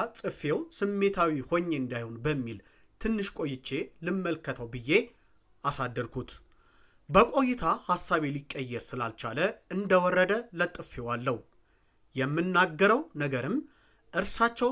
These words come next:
ስለ ድንግል ማርያም ከተናገሩት አይከፋም። ነገረ ሃይማኖታዊ መልስ ከበቂ በላይ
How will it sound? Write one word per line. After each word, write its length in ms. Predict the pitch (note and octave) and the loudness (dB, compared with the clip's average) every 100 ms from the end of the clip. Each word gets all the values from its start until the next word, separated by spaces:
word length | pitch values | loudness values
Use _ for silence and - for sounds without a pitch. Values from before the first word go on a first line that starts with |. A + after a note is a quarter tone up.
| D4 | -2
ስለ 180 | - G3 | -2 0
ድንግል 360 | F3 F3 F3+ F3 | 2 0 0 0
ማርያም 340 | D3+ C3 A2+ - | 0 -2 -4 -8
ከተናገሩት 720 | - E3 F3 D#3+ G3 C4+ - _ _ _ _ _ _ | -4 2 2 4 4 4 -2 _ _ _ _ _ _
አይከፋም። 520 | D3 C#3 C3 - A#2+ - _ _ _ _ _ _ _ - | 0 0 -2 -6 -6 -8 _ _ _ _ _ _ _ -4
ነገረ 360 | D3 G3 A3+ A#3+ | 4 6 8 8
ሃይማኖታዊ 600 | B3+ G3+ F#3 E3+ C#3+ B2 C#3 D4+ D#4+ _ _ - | 6 4 4 2 0 -2 0 0 0 _ _ -12
መልስ 380 | C3 E3 A3+ B3+ - | 0 4 4 4 -6
ከበቂ 360 | - F3 F3 - C4 | -4 0 0 0 0
በላይ 280 | F#3 C3 | 2 0